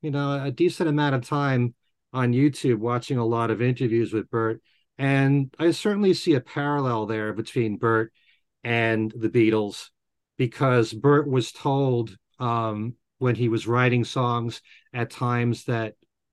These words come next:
you know, the people who were advising him when it came to songwriting, that he really shouldn't go in the directions that he wanted to,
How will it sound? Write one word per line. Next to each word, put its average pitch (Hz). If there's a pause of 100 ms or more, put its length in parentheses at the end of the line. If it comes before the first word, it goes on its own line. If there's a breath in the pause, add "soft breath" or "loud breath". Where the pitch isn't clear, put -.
(200)
you 131
know, 113
the 110
people 170
who 139
were 123
advising 131
him 104
when 104
it 104
came 123
to 113
songwriting, 117 (500 soft breath)
that 131
he 147
really 175
shouldn't 147
go 143
in 131
the 127
directions 127
that 123
he 120
wanted 113
to, 95